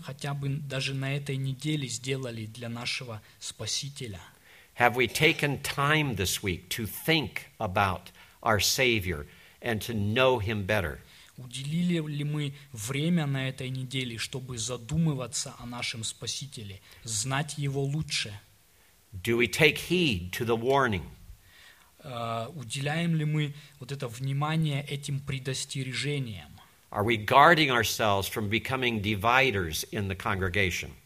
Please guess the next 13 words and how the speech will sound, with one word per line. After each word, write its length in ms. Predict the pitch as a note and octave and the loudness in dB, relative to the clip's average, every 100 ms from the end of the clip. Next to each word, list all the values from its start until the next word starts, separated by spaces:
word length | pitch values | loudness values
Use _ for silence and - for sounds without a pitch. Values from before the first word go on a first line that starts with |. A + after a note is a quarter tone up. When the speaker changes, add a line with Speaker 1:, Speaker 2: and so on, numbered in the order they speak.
| _ _ B2+ | _ _ -16
Speaker 1:
Бережёмся 840 | G#2 C#3 C#3 C3+ E3 F#3 - D#3 | -8 -4 -4 0 0 0 0 -2
мы 240 | D3+ D3 - - | -4 -6 -12 -14
ли 260 | E3 D3+ D#3 | -10 -8 -8
от 200 | C3 - | -12 -8
того, 340 | C3+ C3+ E3 | -8 -2 -2
чтобы 480 | E3 - C3+ C3 A2+ - - | -2 -4 -6 -8 -10 -16 -16
внести, 800 | A#2 C3+ C3+ - - D#3 D3 C#3+ - - | -8 -4 -2 -4 -6 -8 -8 -10 -20 -14
э, 40 | C#3 C3+ C3 B2 | -8 -6 -4 -4
в 80 | - | -4
церковь 440 | D3 C#3+ C#3 B2+ | -4 -4 -4 -8
какие-то 460 | C3+ - C#3 C#3 A2 | -12 -10 -10 -6 -4
соблазны, 920 | - A2+ C3 C3+ C#3 C#3 A2+ F2+ F2+ - | -4 -6 -6 -4 -4 -4 -8 -10 -14 -12
разделения? 800 | A2+ A2 A2+ B2+ C#3+ C3+ G#2+ G2+ | -8 -8 -8 -6 -4 -4 -6 -12